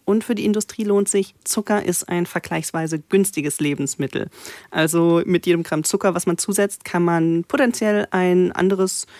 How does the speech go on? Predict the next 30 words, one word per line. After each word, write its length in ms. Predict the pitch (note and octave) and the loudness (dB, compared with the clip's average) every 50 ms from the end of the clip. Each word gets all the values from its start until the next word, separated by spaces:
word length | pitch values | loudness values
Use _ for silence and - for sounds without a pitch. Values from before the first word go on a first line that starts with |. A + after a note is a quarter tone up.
| - - | -12 0
eine 120 | F3+ F#3 - | 0 2 2
andere, 320 | - F#3+ G3 F#3+ F#3+ F#3+ | 4 2 2 4 2 0
teurere 500 | - - A3+ C4+ B3+ - E3 D#3 F3 - | 0 0 0 0 0 0 -4 -6 -4 -6
Zutat, 640 | - - - E3+ D#3+ - E3+ E3+ F#3 G3+ - - - - | -6 -8 -8 -8 -6 -4 -2 0 0 -2 -4 -10 -8 -4
ähm, 320 | F#3+ F#3 F#3 F#3+ F#3+ F#3+ - | -2 0 0 2 0 0 0
ersetzen. 580 | - G#3+ G#3+ A#3 B3+ B3 - - - - D3 D3 - - - - - - - | 2 0 2 2 0 0 -2 -4 -4 -4 -4 -6 -8 -12 -18 -20 -20 -20 -16
Und 300 | _ - F3 F3 E3+ - | _ 0 0 0 2 0
das 160 | D3 D#3 - - | -2 -2 -2 -4
ist 140 | E3+ - | -6 -2
was, 220 | - F3+ F3 - - | -2 -2 -2 0 -2
was 140 | F3+ F3 - | -2 -4 -2
die 140 | - F3 | -2 0
Industrie 420 | - F3+ E3+ E3+ - - - - F3+ | 2 2 2 2 0 -4 -2 2 2
natürlich, 680 | F3+ F3 E3+ - F#3 E3+ E3+ E3+ E3+ - - - - | 2 2 2 2 2 2 2 0 -2 -6 -12 -14 -8
ähm, 400 | - F3 E3 D#3+ E3 E3 D#3+ F3 - - - - - - | -6 -4 -2 0 2 2 2 0 -4 -8 -18 -20 -6 0
gerne 240 | - E3+ E3+ E3+ | 2 4 4 6
macht 360 | E3+ F3 G#3+ D4 - - - - | 6 6 4 2 0 -4 -2 0
und 240 | G#3+ G#3 G3 G3 | 2 2 2 0
viel 320 | - - - B3+ C4 B3+ B3 | -4 -6 -2 0 2 2 2
mehr 180 | A#3 A3+ A#3 | 2 0 2
macht, 260 | A3+ G#3 G3+ - - - | 2 0 0 0 0 -2
als 160 | F#3+ F#3 - | -2 0 2
wir 60 | G3+ | 2
das 160 | F#3 F#3 - | 2 2 0
zu 140 | - - G3 | 0 2 2
Hause 220 | F#3 F#3+ F#3 F#3+ | 4 4 4 2
im 40 | F#3+ | 2
Privathaushalt 840 | F#3 - G3 F3 F#3+ G#3 B3 - - - - - - - - - - | 0 0 0 0 2 2 0 0 -4 -6 -6 -6 -4 -6 -6 -6 -4
machen 380 | - - - - D3+ D3 C#3 | -6 -6 -4 -4 -4 -4 -2
würden. 360 | D3+ D3+ D3+ D3 D#3+ F3+ G#3 | -2 0 2 4 4 2 2